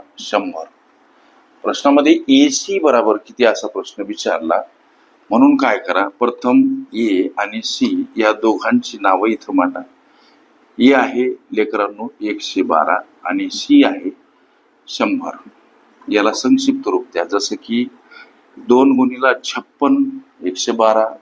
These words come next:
दोन गुणिला पन्नास म्हणजे शंभर, परत दोन गुणिला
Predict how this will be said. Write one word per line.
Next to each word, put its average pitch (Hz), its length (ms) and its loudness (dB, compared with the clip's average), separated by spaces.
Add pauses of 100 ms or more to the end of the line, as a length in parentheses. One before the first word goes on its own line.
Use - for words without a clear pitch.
(120)
दोन 127 300 6
गुणिला 113 380 -6 (920)
पन्नास 117 560 0
म्हणजे 95 240 -8
शंभर, 95 400 -6 (180)
परत 139 260 2 (640)
दोन 127 300 4
गुणिला 131 400 2